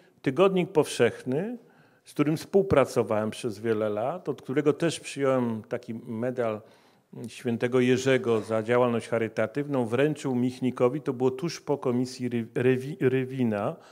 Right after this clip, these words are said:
gdzie również Michnik też moim zdaniem, no, nie z-, nie zabłysnął z wielu innych powodów, bo ukrywał to przez wiele miesięcy, tą sprawę. No, Tygodnik Powszechny prawie na kolanach wręczał mu, e,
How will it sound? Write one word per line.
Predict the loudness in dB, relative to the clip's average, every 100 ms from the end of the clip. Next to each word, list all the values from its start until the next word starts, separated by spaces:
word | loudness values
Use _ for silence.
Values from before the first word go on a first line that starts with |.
| -20 -20 -20 _ _
gdzie | -4 0
również | 0 2 0
Michnik | 2 -2 -2 -2
też | -2 2
moim | 2 2
zdaniem, | 4 4 4 0 -2 -4 -2
no, | 0
nie | 0
z-, | 0 -2
nie | 0 0
zabłysnął | 2 2 2 0 0 -2 -4
z | -4
wielu | -2 -2 0
innych | -2 -2 -4
powodów, | -4 -2 -2 -4 -6 0
bo |
ukrywał | 0 2 2 2 2 -2
to | -6
przez | -6 -10 -6
wiele | -2 -2 -2
miesięcy, | -4 -8 -10 -10
tą | -12 -12
sprawę. | -10 -6 -6 -2 -4 -6 -18 -20 -20 _ -2
No, | -2
Tygodnik | 0 4 4 4 0
Powszechny | 0 0 2 0 0 -2 -2
prawie | 2 2 2
na | 0 0
kolanach | 0 2 2 2 -2 -4
wręczał | 0 2 0 -2 -2 -2
mu, | 0 -2 -2 -8 -20 _ -8
e, | -4 -2 -2 -4